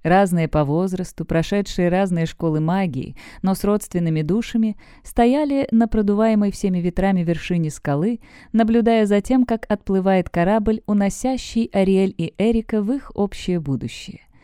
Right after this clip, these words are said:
Было видно, что ещё никогда в жизни Ариэль не была так счастлива, как в эту минуту.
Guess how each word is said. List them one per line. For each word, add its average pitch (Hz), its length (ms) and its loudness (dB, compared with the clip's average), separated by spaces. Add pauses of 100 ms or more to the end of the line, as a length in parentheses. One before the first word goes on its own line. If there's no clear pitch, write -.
(320)
Было 202 200 4
видно, 202 320 2
что - 220 -4
ещё 160 280 0
никогда 180 480 0
в 175 40 -2
жизни 214 460 2
Ариэль 190 340 2
не 208 120 2
была 202 280 0
так 226 220 -4
счастлива, 160 680 -4
как - 260 -4
в 147 100 -4
эту 156 240 0
минуту. 151 560 -2